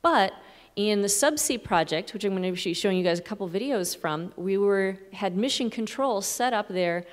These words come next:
in Rhode Island to be able to remotely operate submarines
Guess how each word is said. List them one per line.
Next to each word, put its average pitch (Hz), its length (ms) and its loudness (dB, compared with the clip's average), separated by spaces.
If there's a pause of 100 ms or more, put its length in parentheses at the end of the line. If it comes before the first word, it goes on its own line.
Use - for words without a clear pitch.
(420)
in 190 500 2
Rhode 202 260 2
Island 196 520 0 (200)
to 214 100 0
be 202 220 2
able 196 200 4
to 202 120 -6
remotely 196 420 0
operate 190 680 0
submarines 180 840 -2